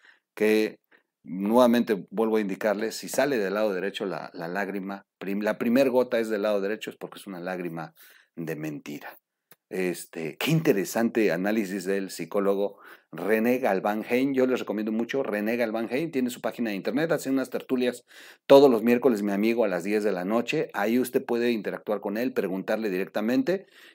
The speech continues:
Y para los que son nuevos, para los que ya son suscriptores del canal, saben que René Galván,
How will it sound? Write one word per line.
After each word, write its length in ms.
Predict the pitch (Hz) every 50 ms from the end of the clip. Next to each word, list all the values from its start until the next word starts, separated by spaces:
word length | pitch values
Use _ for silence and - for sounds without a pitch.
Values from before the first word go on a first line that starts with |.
| _ _
Y 340 | 117 123 131 147 156 151 123 -
para 260 | - 127 127 127 131
los 140 | 131 127 120
que 100 | - 135
son 160 | - 160 156
nuevos, 280 | 156 165 185 190 180 180
para 200 | - 135 127 120
los 160 | 117 120 -
que 100 | - 113
ya 120 | 123 139
son 220 | 131 - 151 147 147
suscriptores 720 | - - 120 - - 101 98 - 127 127 123 117 110 95 92
del 180 | 98 98 92
canal, 320 | - 107 107 135 180 180 -
saben 220 | 127 127 131 120
que 100 | - 110
René 260 | 90 98 98 110 113
Galván, 400 | 107 110 107 104 110 107 113 120